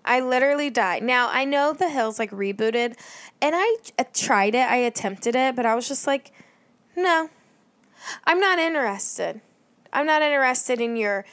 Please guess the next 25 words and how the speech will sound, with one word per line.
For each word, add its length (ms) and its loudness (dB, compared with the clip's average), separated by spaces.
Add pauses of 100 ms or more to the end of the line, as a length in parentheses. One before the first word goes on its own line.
(460)
post-divorce, 1160 0 (280)
two 260 -2
kids, 420 0
single 360 -2
life, 520 0
trying 320 -4
to 60 -8
find 300 -4
a 40 -8
new 220 -4
me, 300 -6
Adriana. 760 -8
I'm 200 -4
sorry, 360 0
I'm 120 -4
just 180 -10
not 140 -4
interested. 480 -6
You 100 -10
were 160 -6
always 340 -2
very 220 0
boring 360 -2
to 100 -14
me." 340 -8